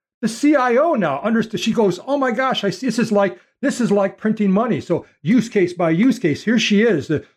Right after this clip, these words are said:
the data lake no longer has five, twenty-five data sources. It has the three most important. And then we add one more. It's, she saw the light and became our strongest proponent. It delivered value. So what happens, and I know this is a hard concept to,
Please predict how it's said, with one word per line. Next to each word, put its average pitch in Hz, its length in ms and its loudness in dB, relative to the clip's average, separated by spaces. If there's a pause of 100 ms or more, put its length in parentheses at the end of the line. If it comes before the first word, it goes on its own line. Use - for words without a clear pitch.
(120)
the 156 80 0
data 214 260 2
lake 185 220 0
no 180 100 2
longer 180 240 0
has 156 200 -2
five, 165 300 -2
twenty-five 175 420 -2
data 214 220 0
sources. 170 320 -4
It 143 40 0
has 170 140 0
the 151 80 -2
three 214 220 0
most 196 280 0
important. 180 380 -2
And 143 80 -2
then 185 100 0
we 180 120 2
add 190 200 2
one 190 160 0
more. 220 260 0
It's, 170 200 -4 (360)
she 233 260 -2
saw 220 300 -2
the 185 120 0
light 165 300 0
and 170 80 -4
became 165 340 -4
our 151 120 0
strongest 202 600 -2
proponent. 247 540 -4 (300)
It 185 160 -2
delivered 196 500 2
value. 190 340 0
So 185 140 -2
what 208 180 0
happens, 185 640 -2 (200)
and 180 100 -2
I 196 60 0
know 233 120 2
this 220 160 -2
is 151 80 -6
a 160 60 -8
hard 196 440 -4
concept 202 680 -6
to, 147 220 -2